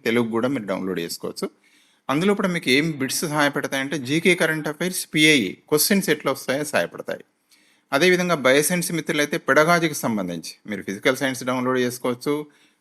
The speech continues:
అదే రకంగా తీసుకున్నట్టయితే, ఆ, మనం ఫిజికల్ సైన్స్ బ-, ఎవరు, ఎవరు ఎవరైనా కూడా చేసుకోవచ్చు.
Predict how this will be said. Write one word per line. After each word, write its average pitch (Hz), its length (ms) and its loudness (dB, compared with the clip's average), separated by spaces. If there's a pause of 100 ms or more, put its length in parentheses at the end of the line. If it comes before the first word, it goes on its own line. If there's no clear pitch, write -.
అదే 131 140 4
రకంగా 147 320 2
తీసుకున్నట్టయితే, 127 800 -4 (360)
ఆ, 110 60 -4 (920)
మనం 151 420 -4
ఫిజికల్ 131 320 -4
సైన్స్ 156 340 -4
బ-, 147 120 -4
ఎవరు, 131 580 0
ఎవరు 127 300 0
ఎవరైనా 170 420 0
కూడా 180 260 -2 (100)
చేసుకోవచ్చు. 117 520 -2